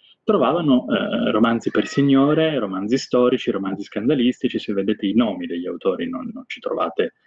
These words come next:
eh, quasi nessun autore noto, e un po' di autori di teatro di cassetta, di quegli autori che venivano messi in scena in Italia. E come vedete ce n'è qualcuno,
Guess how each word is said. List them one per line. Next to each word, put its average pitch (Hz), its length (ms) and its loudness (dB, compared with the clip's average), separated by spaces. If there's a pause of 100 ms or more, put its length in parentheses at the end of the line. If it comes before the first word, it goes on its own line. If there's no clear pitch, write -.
(120)
eh, - 260 -12
quasi - 240 -4
nessun - 260 -4
autore - 360 -2
noto, 135 440 0 (260)
e 196 80 2
un 185 60 4
po' 127 120 2
di 123 60 4
autori 117 280 2
di 107 120 4
teatro 98 640 2
di 110 80 -6
cassetta, - 460 -2
di - 60 -20
quegli 98 200 -8
autori 139 280 0
che 101 100 -4
venivano 104 240 2
messi 101 340 -2
in 92 80 -2
scena - 440 -2
in - 100 -4
Italia. - 520 -8
E - 80 -10
come 139 160 4
vedete 101 280 2
ce - 160 -8
n'è 95 100 -6
qualcuno, 92 720 0